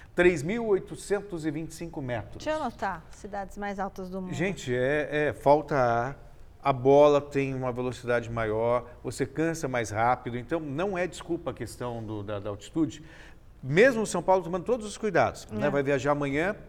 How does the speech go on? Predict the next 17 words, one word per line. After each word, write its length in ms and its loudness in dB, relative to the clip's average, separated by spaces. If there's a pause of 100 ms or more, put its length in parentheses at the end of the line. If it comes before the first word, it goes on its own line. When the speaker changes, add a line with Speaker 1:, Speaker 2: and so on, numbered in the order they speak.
Speaker 1:
pra 140 4
La 140 4
Paz, 580 4
que 140 -10
já 160 0
é 80 4
um 80 0
lugar 260 4
alto, 400 4 (240)
dois 200 -4
mil 100 -4
e 40 -2
oitocentos 280 -8
metros, 500 -4 (400)
dorme 540 10
lá 400 10
Speaker 2:
E 120 -4